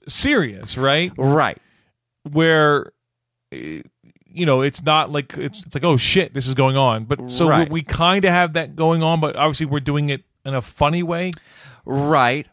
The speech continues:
Speaker 1: But I feel like it's almost like it's not that funny. I don't
Speaker 2: Mm.
Speaker 1: know. And maybe you're right. Maybe mispl-, maybe, like, this, her humor doesn't work in this situation.
Speaker 2: Environment or something.
Speaker 1: Something is just not, it's off,
Speaker 2: It's
Speaker 1: right?
Speaker 2: just off. Yeah, yeah,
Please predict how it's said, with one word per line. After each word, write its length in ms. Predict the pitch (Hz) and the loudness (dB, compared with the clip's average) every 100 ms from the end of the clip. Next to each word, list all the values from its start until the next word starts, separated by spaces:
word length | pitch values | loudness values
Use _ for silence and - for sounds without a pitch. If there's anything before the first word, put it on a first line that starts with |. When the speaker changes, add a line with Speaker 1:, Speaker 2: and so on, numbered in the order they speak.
| - | -8
Speaker 1:
But 120 | 160 | -6
I 80 | 160 | -4
feel 160 | 196 | -2
like 160 | 202 156 | -2 -2
it's 140 | 151 | -4
almost 280 | 175 165 151 | -2 -2 -2
like 160 | 151 147 | -6 -8
it's 240 | 139 - | -14 -12
not 300 | 143 165 180 _ _ _ _ _ _ _ | -12 -12 -14 _ _ _ _ _ _ _
that 160 | - 135 | -10 -10
funny. 540 | - - 240 165 - - | -6 -2 0 -2 -6 -8
I 200 | 151 156 | -4 -2
don't 100 | 175 | 0
Speaker 2:
Mm. 20 | |
Speaker 1:
know. 380 | 202 180 127 113 _ _ _ - | 0 0 -2 -6 _ _ _ -2
And 120 | 160 | 0
maybe 220 | 208 220 | 2 0
you're 120 | 208 | 0
right. 140 | 190 160 | 0 0
Maybe 200 | 180 196 | 0 0
mispl-, 340 | 175 - - | 0 -2 -4
maybe, 280 | 156 170 196 | 0 0 0
like, 340 | 180 165 131 113 | -2 -2 -4 0
this, 340 | 160 160 - - - | 0 0 -8 -14 -6
her 260 | 139 175 | 0 0
humor 420 | 151 - 175 208 | 0 -2 0 0
doesn't 440 | 180 131 165 165 147 | -2 -2 -2 -2 0
work 280 | 151 160 160 | 2 2 0
in 160 | 147 | 0
this 180 | 143 143 | 0 0
situation. 540 | - 147 139 131 143 | 0 -2 0 0 2
Speaker 2:
Environment 600 | 135 131 131 139 143 151 147 | 2 2 2 0 0 -2 -2
or 60 | |
something. 640 | 147 - 151 151 - 165 165 | -2 -2 -4 -4 -6 -6 -4
Speaker 1:
Something 480 | 165 180 233 202 208 | 0 2 0 0 0
is 120 | 175 | 0
just 120 | 175 | 0
not, 100 | 180 - | -4 -2
it's 140 | 160 | -2
off, 300 | 185 247 - - | 0 0 0 -4
Speaker 2:
It's 100 | 131 | 0
Speaker 1:
right? 140 | 151 | 2
Speaker 2:
just 160 | 156 - | 2 2
off. 380 | 113 71 - - | 2 0 -6 -4
Yeah, 220 | 123 101 | -2 0
yeah, 220 | 87 76 | -2 -8